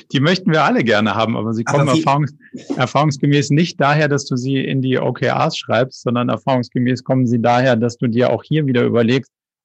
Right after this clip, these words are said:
Speaker 1: wann kommt denn der Vertriebserfolg? Wo kommt denn der her? Also, was ist denn, wo, wo kriege ich die Reichweite her? Was sind die Geschichten, die ich den Kunden erzähle? Was sind die Value Propositions, die ich verbessern muss?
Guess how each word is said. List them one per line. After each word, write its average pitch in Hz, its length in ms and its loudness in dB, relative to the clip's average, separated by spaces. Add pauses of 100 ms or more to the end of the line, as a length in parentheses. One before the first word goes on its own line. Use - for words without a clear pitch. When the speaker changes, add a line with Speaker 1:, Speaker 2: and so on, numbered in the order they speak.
Speaker 1:
wann 127 240 0
kommt 185 340 0
denn 110 160 4
der 101 140 2
Vertriebserfolg? - 1120 -4
Wo 110 80 -6
kommt 143 320 -4
denn 117 100 -2
der 101 160 -2
her? 131 340 -4 (100)
Also, 104 320 -2 (440)
was 131 180 0
ist 127 140 -4
denn, 135 200 -2
wo, 113 300 -6
wo 147 160 0
kriege 160 280 -2
ich 156 120 -4
die 139 120 -2
Reichweite 123 600 -2
her? 95 200 -4
Was 127 200 0
sind 139 160 -2
die 131 80 -4
Geschichten, 147 420 -2
die 104 100 0
ich 92 80 -6
den 104 180 -4
Kunden 107 320 -4
erzähle? 104 420 -2
Was 123 180 0
sind 127 200 -2
die 123 100 -2
Value 135 240 0
Propositions, 120 680 -4
die 117 100 -4
ich 107 100 -8
verbessern 117 540 0
muss? 104 260 -4